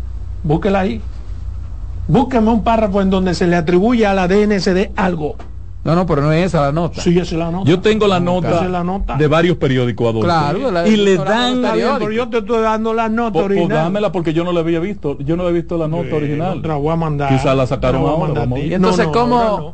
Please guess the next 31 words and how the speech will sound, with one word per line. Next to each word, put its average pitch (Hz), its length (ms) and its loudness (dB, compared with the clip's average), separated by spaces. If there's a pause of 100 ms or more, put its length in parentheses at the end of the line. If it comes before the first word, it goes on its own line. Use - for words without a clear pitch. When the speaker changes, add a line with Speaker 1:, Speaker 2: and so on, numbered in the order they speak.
(240)
Speaker 3:
Ah. 104 280 -8
Speaker 2:
cómo, 226 380 2
Speaker 1:
Ahora 180 120 -2
no. 170 160 -4
Speaker 2:
por 208 100 2
ejemplo, 233 260 2
yo, 226 560 2
yo 196 200 0
Speaker 1:
No, 170 60 -4
Speaker 2:
que 156 60 0
Speaker 1:
yo - 60 0
tengo 185 60 0
Speaker 2:
dirijo, 185 380 2
Speaker 1:
eso 190 240 -2
Speaker 2:
yo, 233 220 2 (280)
Speaker 1:
de-, 160 240 -2
desde 190 120 0
el 175 80 -2
mismo 165 260 0
Speaker 2:
sí, 208 60 2
pero 220 120 2
Speaker 1:
día. 233 100 0
Speaker 2:
entonces, 247 280 0
por 233 120 -2
ejemplo, 240 200 -2
yo 262 220 0
que 269 100 2
dirijo 226 380 0
un 196 120 -6
periódico 185 480 -2
digital, 135 500 -4